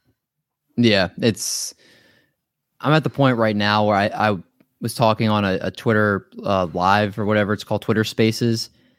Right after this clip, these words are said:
And when the subject came up, and I said, "I think I would take him probably somewhere in the sixth or seventh round where it stands today because of the upside he can give you." And I would just take that gamble. And like we were saying before, I might take a shortstop that I can just plug in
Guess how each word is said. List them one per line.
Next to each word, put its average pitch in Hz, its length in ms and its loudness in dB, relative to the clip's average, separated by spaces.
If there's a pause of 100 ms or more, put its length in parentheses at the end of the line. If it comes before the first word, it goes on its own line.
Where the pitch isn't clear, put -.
(200)
And 104 100 0
when 101 60 0
the 90 80 -4
subject 104 380 0
came 170 220 4
up, 104 220 2
and 104 160 -2
I 107 120 2
said, 101 440 0 (160)
"I 107 80 2
think 113 260 0
I 104 120 2
would 104 160 0
take 107 220 -2
him 98 340 -2 (200)
probably 110 320 -2
somewhere 104 180 0
in 98 60 0
the 92 80 -4
sixth - 300 -6
or 95 80 -4
seventh 90 360 -2
round 80 380 -6
where 101 100 4
it - 80 -2
stands 98 400 -2
today 82 500 -4 (460)
because 110 160 2
of 98 80 0
the 101 120 2
upside 101 340 0
he 98 100 0
can 92 220 -2
give 101 180 2
you." 95 300 2 (500)
And 95 320 0
I 98 140 2
would 104 100 2
just - 160 -8
take 110 180 -4
that 98 140 -2
gamble. 95 300 -2
And 95 80 -2
like 95 160 0
we 95 80 -2
were 90 100 -2
saying 95 240 -2
before, 95 300 -2
I - 20 4
might 95 220 -2
take 104 200 0
a 95 40 2
shortstop 92 720 0
that 95 100 0
I 90 80 0
can 87 160 -10
just 90 160 -8
plug 101 300 0
in 85 280 -2